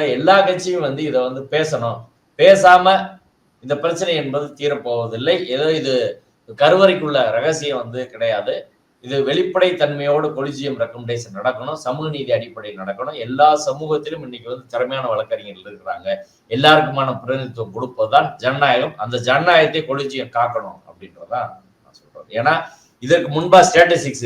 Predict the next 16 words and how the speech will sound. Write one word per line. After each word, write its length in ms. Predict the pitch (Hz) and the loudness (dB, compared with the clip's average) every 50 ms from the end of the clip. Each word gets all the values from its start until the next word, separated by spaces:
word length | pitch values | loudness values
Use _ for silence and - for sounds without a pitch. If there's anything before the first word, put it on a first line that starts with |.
| 117 120 | -4 -2
ரீசெண்டா 420 | 151 156 151 156 156 156 170 170 165 | -2 -2 0 0 0 4 4 6 6
வந்த 240 | 147 135 131 135 156 175 - - - - _ _ _ _ _ _ _ _ _ _ _ - | 4 2 2 2 2 0 0 -2 -8 -16 _ _ _ _ _ _ _ _ _ _ _ -2
பல்வேறு 320 | 123 139 151 156 156 143 | 0 4 6 6 6 6
பத்திரிகைகள்ல, 600 | 127 135 123 120 147 147 127 123 113 113 120 143 - - - - - _ _ _ _ _ - | 6 2 0 0 -2 -4 -2 -2 -2 0 0 0 0 -2 -4 -10 -20 _ _ _ _ _ -10
நீ-, 260 | 117 117 123 123 123 120 123 | -6 -4 -4 -2 -4 -4 -6
இந்தியாவுல 440 | 135 151 160 180 190 190 180 175 170 | -6 0 4 8 10 10 12 10 10
இருக்கக்கூடிய 400 | 160 151 151 147 147 151 147 147 131 | 8 6 2 -2 -2 0 0 0 0
நீதிபதிகள்ல 720 | 135 160 170 170 160 156 147 139 139 131 127 131 147 170 208 - - - - - | 0 0 0 0 0 -2 -2 -2 -2 -2 -2 0 0 0 0 -2 -4 -10 -16 -12
மூணுல 500 | 117 139 165 185 190 190 190 190 180 180 190 185 - | -8 -6 -4 -2 0 2 4 6 6 6 6 6 4
ஒரு 200 | 127 127 143 151 | 0 0 0 0
நீதிபதி, 520 | 143 143 147 151 - 127 131 131 139 175 180 185 - - _ _ _ _ _ _ _ _ _ _ _ - | 0 -2 -4 -4 -4 -4 -4 -2 -2 -2 -4 -4 -8 -14 _ _ _ _ _ _ _ _ _ _ _ -8
நீதிபதிக்கு 640 | 127 151 151 151 139 143 135 131 123 117 120 123 123 120 | -4 -4 -4 -2 -2 -2 -2 -2 -4 -4 -6 -8 -8 -8
குடும்பத்தைச் 460 | - 151 160 165 170 160 - 156 147 | -6 -6 -2 0 0 0 0 -2 -4
சேர்ந்தவர் 460 | - 156 156 156 160 170 170 196 202 - - - - _ | -2 -2 -2 0 2 4 4 4 4 2 -2 -8 -14 _
அல்லது 380 | - 117 143 151 139 127 127 127 | -4 0 4 4 4 4 2 0
உறவினர், 520 | 135 156 170 165 165 170 160 160 - - | 2 4 6 6 6 4 4 4 4 4